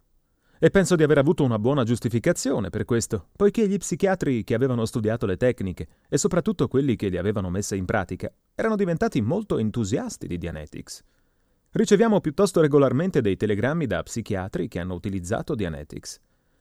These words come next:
Ce n'era uno nell'ospedale psichiatrico statale del Missouri. Si diceva che in quell'istituto fossero di mentalità aperta nei confronti di Dianetics. Robert Moore Williams, uno scrittore, andò là e parlò con il capo.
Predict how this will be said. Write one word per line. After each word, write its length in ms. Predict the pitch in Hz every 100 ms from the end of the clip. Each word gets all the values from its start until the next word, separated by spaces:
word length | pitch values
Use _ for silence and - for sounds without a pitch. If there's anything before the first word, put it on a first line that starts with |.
| _ _ _ -
Ce 120 | 147
n'era 160 | 156 151
uno 240 | 190 143
nell'ospedale 540 | 101 107 110 120 123 120
psichiatrico 600 | 131 120 131 127 117 120
statale 340 | - 113 135 120
del 140 | 110
Missouri. 440 | 120 - 190 123 - _ _
Si 140 | - 190
diceva 400 | 175 208 180 156
che 100 | 151
in 160 | 147
quell'istituto 720 | 131 147 139 151 123 90 90 - _
fossero 360 | - 185 180 151
di 100 | 151
mentalità 520 | 151 156 156 165 151
aperta 440 | 123 214 156 87
nei 120 | 87
confronti 540 | 92 98 87 123 127 107
di 100 | 95
Dianetics. 600 | 92 87 82 92 90 - _ _ _ _ _
Robert 400 | - 185 180 160
Moore 320 | 147 170 160
Williams, 560 | 120 160 135 107 104 - - -
uno 200 | 104 104
scrittore, 500 | - 113 139 127 117 - _ -
andò 200 | 165 202
là 220 | 220 -
e 160 | 185
parlò 300 | 196 196 190
con 120 | 190 180
il 120 | 175
capo. 340 | 107 85 95